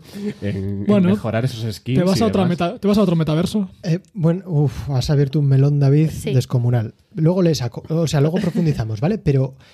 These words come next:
Speaker 3: lo que acabas de decir tú, Carlos, también es interesante porque tu avatar,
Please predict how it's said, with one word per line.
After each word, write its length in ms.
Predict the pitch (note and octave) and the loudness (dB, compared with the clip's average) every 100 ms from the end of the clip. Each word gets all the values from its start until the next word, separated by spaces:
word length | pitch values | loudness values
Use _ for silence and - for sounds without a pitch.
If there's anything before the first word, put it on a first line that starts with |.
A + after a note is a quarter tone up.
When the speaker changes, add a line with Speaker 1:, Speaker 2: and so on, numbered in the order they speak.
| - | -10
Speaker 3:
lo 120 | E3 B2+ | -2 0
que 60 | |
acabas 240 | B2+ E3+ G3+ | 0 2 0
de 60 | |
decir 180 | G3 F3 | 0 0
tú, 140 | F#3 - | -2 0
Carlos, 460 | D3+ F#3 A#3 - | 0 2 0 0
también 240 | C3+ C3+ E3+ | 0 2 2
es 60 | |
interesante 460 | F3+ C3+ D#3+ D3 B2 | 0 0 0 0 0
porque 320 | B2+ A#2 B2+ | 0 0 -4
tu 160 | - C3 | 0 0
avatar, 540 | A#2+ A#2 G3 F#3 G3+ | 0 -2 0 0 -4